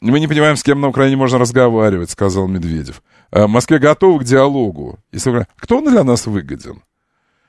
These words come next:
Я, мне кажется, что там нет выгодных для нас, ну, сегодня.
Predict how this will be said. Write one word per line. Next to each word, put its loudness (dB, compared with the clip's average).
Я, -4
мне -4
кажется, -4
что -18
там -2
нет 0
выгодных -10
для -10
нас, -14
ну, -8
сегодня. -6